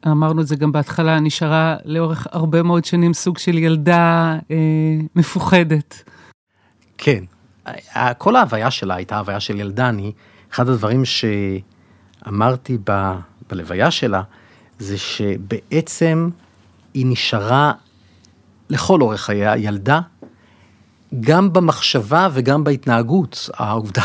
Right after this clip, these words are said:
Speaker 2: ש-, אה, היא קמה בבוקר ושתתה שוקו, או אכלה, אה, לחם עם שוקולד, והמאכל האהוב עליה היה באמת, אה, שניצל ו-,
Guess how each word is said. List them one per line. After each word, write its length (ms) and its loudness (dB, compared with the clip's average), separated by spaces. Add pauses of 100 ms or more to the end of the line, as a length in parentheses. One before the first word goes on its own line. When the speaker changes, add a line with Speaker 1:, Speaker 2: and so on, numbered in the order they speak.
Speaker 2:
ש-, 200 -2 (840)
אה, 260 -2 (400)
היא 380 2 (680)
קמה 260 4
בבוקר 720 2 (440)
ושתתה 680 0
שוקו, 540 2 (680)
או 460 2
אכלה, 640 2 (120)
אה, 60 -10 (680)
לחם 400 0
עם 140 2
שוקולד, 760 2 (500)
והמאכל 640 0
האהוב 280 2
עליה 240 4
היה 560 2
באמת, 460 0
אה, 120 -2
שניצל 880 2
ו-, 220 0